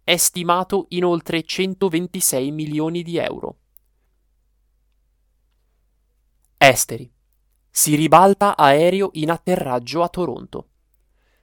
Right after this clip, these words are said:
Diciotto persone sono rimaste ferite dopo che un aereo della Delta Airlines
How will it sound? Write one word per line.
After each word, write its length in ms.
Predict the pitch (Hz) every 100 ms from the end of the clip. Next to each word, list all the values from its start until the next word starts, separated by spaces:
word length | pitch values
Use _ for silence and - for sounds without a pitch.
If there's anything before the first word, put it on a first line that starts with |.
| -
Diciotto 520 | 123 135 180 196 226
persone 560 | 220 160 - 139 135 151
sono 340 | - 170 170
rimaste 460 | 170 165 196 - 202
ferite 560 | - 190 120 - 110 -
dopo 360 | 127 135 139 147
che 160 | -
un 160 | 147 147
aereo 480 | 147 156 180 131 120
della 300 | 123 123 120
Delta 380 | 131 165 - 127
Airlines 600 | 120 117 127 143 165